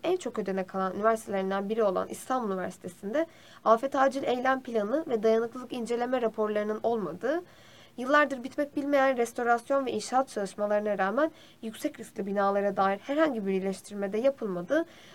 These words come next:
bu deprem gündemiyle birlikte tüm yakıcılığı ve açıklığıyla ortaya çıkmış oldu.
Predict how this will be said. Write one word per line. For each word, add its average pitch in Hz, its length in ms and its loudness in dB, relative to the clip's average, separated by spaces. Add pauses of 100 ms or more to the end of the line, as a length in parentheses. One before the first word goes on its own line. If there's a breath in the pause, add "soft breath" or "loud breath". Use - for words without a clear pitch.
(140 loud breath)
bu 349 100 0
deprem 330 380 4
gündemiyle 208 540 -2
birlikte 277 460 -2
tüm 320 240 0
yakıcılığı 208 580 0
ve 262 80 2
açıklığıyla 233 800 0
ortaya 269 380 -2
çıkmış - 360 -10
oldu. 202 420 -2